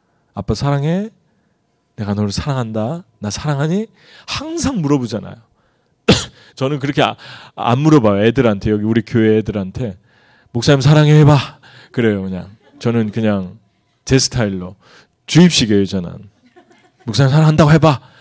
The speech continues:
뭐, 사랑하는 이것도 필요 없어요. 그냥 바로, 예,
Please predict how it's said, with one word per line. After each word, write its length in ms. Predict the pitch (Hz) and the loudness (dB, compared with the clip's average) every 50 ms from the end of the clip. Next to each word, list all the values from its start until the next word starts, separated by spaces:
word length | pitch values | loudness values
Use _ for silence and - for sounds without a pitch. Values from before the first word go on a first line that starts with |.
| _ _ _ _ _ _ - | _ _ _ _ _ _ -18
뭐, 120 | - 98 | -16 -10
사랑하는 420 | - - 147 147 160 156 156 139 131 | -4 -2 2 2 4 4 2 2 2
이것도 240 | 127 135 - - | 0 0 0 0
필요 240 | 123 - - 180 165 | -4 -2 0 2 2
없어요. 360 | 117 95 - - 110 101 98 | 0 0 0 -2 0 0 0
그냥 240 | 98 98 95 90 87 - | -2 -4 -6 -8 -6 -6
바로, 380 | - 117 127 143 160 156 120 - - - - - - _ _ _ _ _ _ _ _ _ _ - - | 0 4 6 8 8 6 6 4 -2 -20 -20 -20 -20 _ _ _ _ _ _ _ _ _ _ -20 -18
예, 100 | 107 | -18